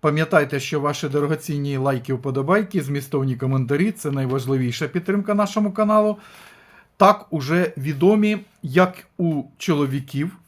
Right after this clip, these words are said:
так і у жінок перші, перші, е, чвертьфіналісти і чвертьфіналістки.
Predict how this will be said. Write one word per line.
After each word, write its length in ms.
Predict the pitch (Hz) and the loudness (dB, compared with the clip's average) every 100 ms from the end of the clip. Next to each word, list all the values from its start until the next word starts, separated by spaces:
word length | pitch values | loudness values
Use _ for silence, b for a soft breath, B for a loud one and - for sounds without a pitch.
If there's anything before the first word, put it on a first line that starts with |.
| _ _ _ _ | _ _ _ _
так 260 | 202 220 - - | 2 2 0 -8
і 180 | 143 | -4
у 240 | 131 - 127 | -4 -6 -6
жінок 520 | 107 120 131 185 - _ _ _ _ _ | -2 0 0 -2 -10 _ _ _ _ _
перші, 580 | - 180 208 - 214 220 - | 2 2 2 -2 -6 -8 -6
перші, 520 | - 165 170 - 240 - _ b b b b b - | 0 0 0 -4 -8 -10 _ b b b b b -8
е, 180 | 127 | -6
чвертьфіналісти 1200 | 127 170 180 180 - 156 147 131 120 - - 254 277 | -4 2 2 2 -4 -2 -2 -2 -4 -6 -6 -6 -6
і 120 | - 175 | -8 -8
чвертьфіналістки. 1080 | - 180 196 - 202 196 139 104 - - | -2 0 0 0 2 2 0 -4 -14 -20